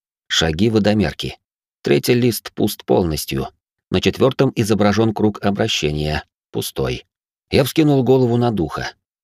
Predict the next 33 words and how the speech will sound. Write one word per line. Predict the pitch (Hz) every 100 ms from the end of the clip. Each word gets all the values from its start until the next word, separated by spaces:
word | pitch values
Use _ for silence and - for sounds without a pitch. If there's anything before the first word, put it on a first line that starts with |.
| _
Тот, | - 64 -
не | 82 80
мигая, | 87 101 95
глядел | 87 92 98 101
на | 92 90
тающую | 98 92 87 - 85 85
свечу. | - 85 - - - _ _ _ _ -
Гораздо | 123 123 90 98
более | 104 98 101
толстую, | 113 107 - 85 82
чем | 90 82
предыдущая. | 87 92 90 71 - - - _ _ _ -
Но | 143 - 131
что | - 110
это | 95 87
меняет | 90 113 101 82
тогда, | - 80 85 98
когда | 101 78 82 98
я | 87 92
ничего | 90 95 104
не | 101
понимаю | 90 92 98 98 85
в |
происходящем? | - 90 - 101 92 69 - 60 - _ _ _ _ _
Так, | 92 85 67 - - _ _ _ _
всё, | - 104
что | - 82
у | 80
нас | 78 -
есть, | 85 120 - - _ _ _ -
осталось | - - - 202 220
от | 220
древних. | 82 73 65 62 -